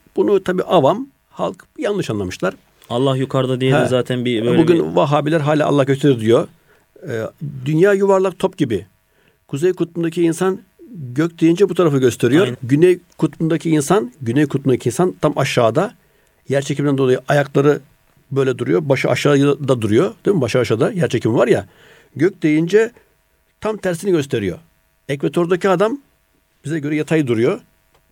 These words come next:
Speaker 1: Yer çekimi var. Gök deyince yatay gösteriyor bize göre yani zahiren. Nerede bu gök? Kime göre gök? Kuzey kutbundakinin gök dediği taraf Güney kutbundakinin ayaklarının altına geliyor. Onun için gök,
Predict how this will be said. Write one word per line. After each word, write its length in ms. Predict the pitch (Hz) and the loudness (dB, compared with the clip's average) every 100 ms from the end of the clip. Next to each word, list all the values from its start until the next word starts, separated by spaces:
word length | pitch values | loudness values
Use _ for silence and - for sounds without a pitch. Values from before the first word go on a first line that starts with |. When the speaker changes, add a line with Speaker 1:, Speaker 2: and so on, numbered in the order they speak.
| - | -14
Speaker 1:
Yer 100 | 113 | -12
çekimi 340 | - 123 107 110 | -10 -6 -4 -2
var. 140 | 131 - _ _ _ - | -4 -6 _ _ _ -16
Gök 280 | 120 170 170 | -6 -6 -4
deyince 320 | 147 156 196 190 _ _ - | -4 -2 -4 -6 _ _ -8
yatay 260 | 151 190 180 | -4 -2 -2
gösteriyor 400 | 139 - 110 101 | -2 -2 -2 0
bize 160 | 110 | -2
göre 180 | 95 92 | -2 -4
yani 260 | 90 87 - _ _ - | -4 -8 -12 _ _ -6
zahiren. 420 | 113 95 87 80 _ _ _ - | -4 -2 -6 -10 _ _ _ -6
Nerede 340 | 135 185 175 143 | -2 0 0 0
bu 80 | 113 | -2
gök? 260 | 98 - - | -4 -6 -4
Kime 200 | 139 175 | 0 2
göre 220 | 170 131 | 4 2
gök? 280 | 110 92 - _ _ _ _ _ _ | -2 -6 -14 _ _ _ _ _ _
Kuzey 280 | - 139 170 | -6 -2 0
kutbundakinin 540 | 165 - 156 147 147 | -2 -4 -4 0 0
gök 200 | 135 170 | 2 2
dediği 140 | 165 139 | 0 -2
taraf 240 | 147 208 - _ _ _ 117 | 0 -2 -4 _ _ _ -6
Güney 200 | 139 156 | -2 -2
kutbundakinin 500 | 151 139 147 160 190 | -4 -2 -2 0 0
ayaklarının 340 | 151 143 165 | -2 -2 0
altına 240 | 156 147 170 | 0 2 2
geliyor. 340 | 143 104 85 _ _ _ _ _ _ | 2 0 -6 _ _ _ _ _ _
Onun 140 | - - | -4 -2
için 240 | - 110 - _ - | -2 -4 -6 _ -16
gök, 300 | 123 151 165 | -4 -2 -2